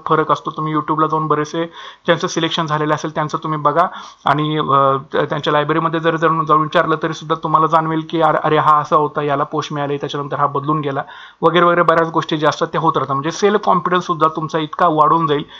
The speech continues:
की definitely तुम्ही अजून सुद्धा चांगलं जाऊन काम जे आहे ते प्रशासनामध्ये करू शकता. यासाठी तुम-, तरी तुम्हाला पोस्ट काढणं फार म्हणजे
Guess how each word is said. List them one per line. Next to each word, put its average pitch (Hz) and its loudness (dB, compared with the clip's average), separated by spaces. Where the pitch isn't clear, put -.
की 160 -2
definitely 165 -2
तुम्ही 175 0
अजून 165 4
सुद्धा 160 0
चांगलं 156 2
जाऊन 147 2
काम 151 4
जे 143 -2
आहे 135 -4
ते 156 0
प्रशासनामध्ये 143 -2
करू 190 2
शकता. 160 0
यासाठी 170 2
तुम-, 156 0
तरी 156 0
तुम्हाला 147 0
पोस्ट 156 -2
काढणं 147 -2
फार 156 2
म्हणजे 147 -2